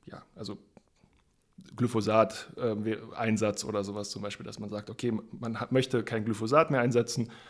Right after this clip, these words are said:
und dann bringt das Unternehmen dazu, zum Beispiel, ähm, Glyphosatausstieg, ähm, zu machen. Ähm.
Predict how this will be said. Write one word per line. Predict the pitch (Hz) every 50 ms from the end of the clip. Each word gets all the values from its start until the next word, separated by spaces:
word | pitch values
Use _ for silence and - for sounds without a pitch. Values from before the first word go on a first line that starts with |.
| - - - - _
und | - 123 104
dann | 113 113 113 117 113 107 101 - - - - 120 - - - -
bringt | - - 123 113 120
das | 117 107
Unternehmen | 117 101 107 104 107 107 110
dazu, | 107 110 104 - - 113 107
zum | - - 104 -
Beispiel, | - 104 - - - - - 98 98 - - - - - _ _ _ _ _ _ _ _ -
ähm, | - - - - - -
Glyphosatausstieg, | - 117 107 104 104 101 104 101 98 - - - - - 113 101 98 - - - - - -
ähm, | - - - 131 -
zu | - -
machen. | - - - - - - - - - - -
Ähm. | - - - -